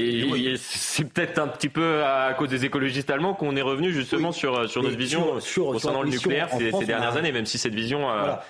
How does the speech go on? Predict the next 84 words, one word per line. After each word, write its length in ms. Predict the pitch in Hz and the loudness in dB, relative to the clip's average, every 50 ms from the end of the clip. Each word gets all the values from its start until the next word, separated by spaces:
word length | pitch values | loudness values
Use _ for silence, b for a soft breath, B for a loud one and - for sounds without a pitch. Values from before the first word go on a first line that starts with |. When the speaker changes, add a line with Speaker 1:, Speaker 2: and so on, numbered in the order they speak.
| B B | B B
Speaker 1:
Mais 120 | 113 117 101 | -2 0 2
en 40 | |
Speaker 2:
a, 200 | 98 95 95 95 | 2 2 2 2
Speaker 1:
France, 160 | 87 185 190 98 - | 2 2 0 0 0
on 40 | 135 | 0
a, 40 | - | 0
Speaker 2:
a, 160 | 95 - 123 117 - | 0 0 0 0 0
a 60 | 101 | -2
été, 260 | 101 101 - 120 120 | -2 -2 -2 -2 0
euh, 240 | 113 101 92 90 87 - - - | 0 0 0 -2 -2 -4 -4 -2
Speaker 1:
on 100 | 135 127 | -2 0
a 60 | 127 | 0
des 160 | 110 104 107 123 | 0 0 0 0
écologistes 300 | 120 135 160 185 170 87 | 0 0 0 0 0 0
Speaker 2:
il 40 | 95 | 0
y 20 | |
a 40 | 92 | 0
eu 40 | 92 | -2
Speaker 1:
qui 60 | 92 | 0
sont 40 | - | 0
Speaker 2:
un 40 | - | 0
Speaker 1:
très 100 | 127 123 | 0 0
Speaker 2:
changement 160 | - 147 156 | 0 0 2
Speaker 1:
sectaires 160 | 160 147 170 135 | 2 2 2 2
Speaker 2:
idéologique, 480 | 135 139 147 147 139 156 143 - - - | 2 2 0 0 0 -2 -2 -4 -6 -6
Speaker 1:
sur 140 | 80 107 117 | -2 -2 -2
le 80 | 113 | -2
Speaker 2:
disons-le, 280 | 101 101 98 110 110 120 | -2 -2 0 0 0 0
Speaker 1:
sujet 60 | 123 | 0
Speaker 2:
de, 60 | 110 | 0
de 60 | 104 95 | 0 0
la 60 | 90 | 0
Speaker 1:
nucléaire. 220 | 85 101 101 95 90 | 0 0 -2 0 -2
Speaker 2:
part 100 | 120 117 | -2 -2
du 100 | 110 101 | -4 -4
président 280 | - 107 98 101 117 | -4 -4 -2 -2 -2
de 40 | 117 | 0
la 60 | 110 | 0
République. 460 | 98 95 - 107 98 95 - - - _ - | -2 -2 -4 -4 -6 -6 -6 -8 -14 _ -16
Speaker 1:
Voilà. 120 | - 85 B B B B B | -16 -16 B B B B B
Et 240 | 113 127 139 131 147 | 0 0 0 0 0
je, 240 | 127 131 143 143 139 | 0 2 2 2 2
je 100 | 120 135 | 0 0
conclurai 380 | - 160 160 - - 156 156 | 0 -2 -2 0 0 0 0
juste 180 | 143 170 208 - | 0 -2 -2 -2
sur 120 | - 165 | -2 -2
un 100 | 139 135 | 0 0
point, 160 | 127 - 156 147 | -2 -2 -2 -4
parce 140 | 120 - | -4 -4
qu'on 160 | - - 120 120 | -4 -2 0 0
a 80 | 127 | 0
beaucoup 180 | 156 180 - 208 | -2 -2 -2 0
moqué 240 | 175 156 - 180 170 | 0 0 0 0 -2
la 80 | 117 | -2
politique 340 | 95 - 113 104 - 160 147 | -2 -2 -4 -4 -2 -4 -2
du 120 | 110 107 | 0 0
numéro 280 | 104 107 117 113 110 113 | 0 2 2 2 2 0
vert 200 | 104 117 127 123 | 0 0 0 -2
du 100 | 113 92 | -4 -6
gouvernement 480 | 85 92 92 92 90 101 101 107 107 104 B B B B B B | -4 -2 -2 -2 0 0 0 0 -2 -2 B B B B B B
avec 160 | 92 92 - | -6 -2 -2
la 60 | 104 | 0
mise 140 | 101 113 110 | 0 0 0
en 80 | 120 113 | -2 -2
place 200 | - 139 127 - | -2 -2 -2 -2
de 60 | 101 | -4
ce 120 | - - | -4 -2
nouveau 300 | 107 110 113 123 131 120 | -2 -2 0 0 0 0
numé-, 220 | 113 110 113 113 113 | 0 2 2 2 0
Speaker 2:
Bah, 80 | 113 110 | 0 0
c'est 160 | 107 107 107 | -2 -2 0
pas, 220 | 135 131 127 - - | 2 2 0 0 -2
c'est 140 | - - 135 | -2 0 0
Speaker 1:
numéro 140 | 143 135 151 | 0 2 2
Speaker 2:
pas 40 | 190 | 2
nous, 60 | 202 160 | 2 0
Speaker 1:
vert. 100 | 147 165 | 0 0
Speaker 2:
hein. 120 | 175 180 - B B B | -2 -6 -10 B B B
Speaker 1:
Non, 80 | 156 190 | 0 2
non, 120 | 214 202 | 2 2
mais 180 | 156 147 180 190 | 2 2 2 2
Speaker 2:
C'est, 180 | - - 170 | 0 0 0
Speaker 1:
je 40 | |
dis, 0 | 185 | 0